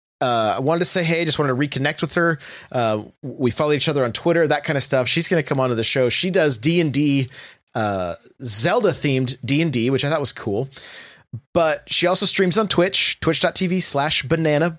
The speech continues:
boat. So go show her some love if you guys want to. That would be, that would be awesome. Make sure to let her,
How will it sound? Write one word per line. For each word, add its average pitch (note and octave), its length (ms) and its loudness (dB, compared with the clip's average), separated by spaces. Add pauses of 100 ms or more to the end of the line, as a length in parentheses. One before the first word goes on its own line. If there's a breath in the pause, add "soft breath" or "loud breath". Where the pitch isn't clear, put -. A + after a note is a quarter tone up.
(100)
boat. D#3 340 2
So C#3+ 220 -2
go D3 200 -2
show E3+ 200 0
her F#3 80 -2
some G3+ 180 -2
love C3+ 240 0
if C3+ 160 -8
you C3+ 60 -6
guys B2+ 200 -2
want A2 240 -10
to. C3+ 200 -2 (160)
That B2+ 120 -2
would C3 120 -2
be, A#2+ 140 -2
that A#2+ 100 0
would A#2 100 0
be C3+ 100 -4
awesome. C3+ 360 -2
Make A#2+ 120 -4
sure - 120 -2
to C3 80 0
let A2+ 160 2
her, B2 160 -2